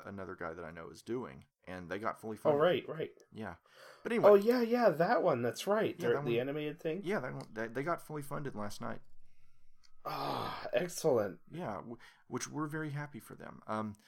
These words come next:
Speaker 1: but anyway,
Speaker 2: Yeah.
Speaker 1: y-, let's go down the roster of places you can find us.
Speaker 2: Yes. You can find us on,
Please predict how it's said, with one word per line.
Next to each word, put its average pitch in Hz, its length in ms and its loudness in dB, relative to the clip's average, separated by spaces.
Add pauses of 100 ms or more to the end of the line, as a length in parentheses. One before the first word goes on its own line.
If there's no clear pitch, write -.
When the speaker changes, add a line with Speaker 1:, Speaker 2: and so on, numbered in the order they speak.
(360)
Speaker 1:
but 190 120 2
anyway, 151 340 6
Speaker 2:
Yeah. 123 300 2 (280)
Speaker 1:
y-, 131 180 -14 (500)
let's 160 220 2
go 180 140 4
down 170 220 4
the 151 60 2
roster 147 440 4
of 131 100 0
places 123 460 -4
you 120 120 -4
can 107 140 -6
find 139 400 2
us. 147 480 0 (240)
Speaker 2:
Yes. - 500 -6 (200)
You 131 200 2
can 135 340 0
find 143 300 0
us 143 380 -4 (220)
on, 120 600 0